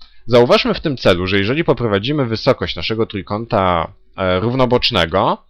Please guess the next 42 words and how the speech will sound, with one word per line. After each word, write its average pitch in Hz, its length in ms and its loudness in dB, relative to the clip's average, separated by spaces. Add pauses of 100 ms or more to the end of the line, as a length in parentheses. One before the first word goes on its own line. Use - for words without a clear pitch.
(260)
oczywiście 92 360 -10
tutaj - 280 -6
mamy 85 420 -4
kąt 87 200 -12
prosty, 123 340 -4
bo 101 120 -2
wysokość 90 340 -8
pada 110 200 -2
pod 90 180 -12
kątem 101 280 -8
prostym, 156 420 -4 (440)
e, - 160 4
no 220 140 2
to 151 300 6
rozetnie 127 640 4
nam 80 340 -2
ta 123 140 4
wysokość - 760 -2 (100)
nasz, - 480 0 (180)
naszą 113 300 0
podstawę 120 560 2
A 123 80 4
B 123 300 4 (200)
na 233 100 4
dwa 170 180 6
odcinki 131 460 0
równej 120 280 0
długości, 98 520 0
czyli 254 240 -6
na 139 120 4
odcinki 127 480 -4
długości 98 720 -2 (340)
trzy. - 400 4 (540)
Pozostaje 202 460 4
teraz 156 260 4
jedynie 131 300 0
zauważyć, 107 500 4
że 101 100 0
ten 117 160 0
odcinek 107 480 -2
C 113 200 0
D 104 320 4